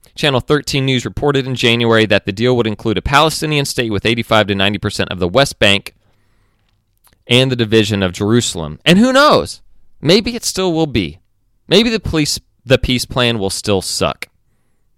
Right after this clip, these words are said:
Maybe it will. But I've got some hope here. I've got some hope that maybe it won't. Look, it's not gonna be the things that I've reported on this podcast.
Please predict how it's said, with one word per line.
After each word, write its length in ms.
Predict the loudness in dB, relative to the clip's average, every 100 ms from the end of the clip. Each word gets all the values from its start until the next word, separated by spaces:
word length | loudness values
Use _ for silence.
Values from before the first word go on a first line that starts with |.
| -8
Maybe 320 | -2 -2 0
it 100 | 2
will. 320 | 4 4 2 -10 _ _ _ _ _ _ _
But 280 | 2 2 -2 _
I've 160 | -4 -2
got 200 | -2 -2
some 140 | -2
hope 240 | 2 2 2
here. 260 | -4 -6 -10 _ _ _ _
I've 120 | -6 0
got 180 | 0 -2
some 140 | -4
hope 180 | -6 -4
that 140 | -6
maybe 680 | 0 2 4 4 2 0 -4 _ _ _ -2
it 160 | 0
won't. 400 | 2 0 0 -14 -20 _ _
Look, 220 | 2 2
it's 180 | -2 0
not 280 | 0 0 0
gonna 220 | 2 2
be 400 | 0 0 0 0
the 120 | -2
things 340 | 2 2 4
that 100 | 2
I've 160 | 4 4
reported 420 | 2 0 0 2
on 140 | 0 -2
this 140 | -6
podcast. 640 | 0 0 0 -6 -10 -14